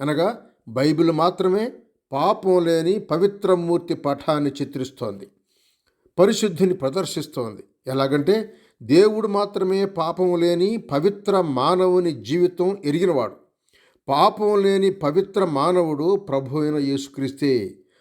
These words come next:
ఆయన జీవితం అతి పవిత్రమైంది, అసమానమైంది. ఆయనకు సాటి ఎవడు? ఆయనకు పోటీ ఎవరు?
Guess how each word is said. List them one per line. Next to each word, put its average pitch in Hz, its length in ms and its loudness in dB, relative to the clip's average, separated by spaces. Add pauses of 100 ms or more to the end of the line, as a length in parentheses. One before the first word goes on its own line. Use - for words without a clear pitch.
(180)
ఆయన 139 420 2
జీవితం 131 760 -4 (380)
అతి 143 280 -4
పవిత్రమైంది, 113 1120 -4 (240)
అసమానమైంది. 135 1120 -2 (220)
ఆయనకు 131 360 0
సాటి 107 380 -6
ఎవడు? 147 440 -2 (500)
ఆయనకు 208 320 2
పోటీ 160 380 -2
ఎవరు? 107 400 -2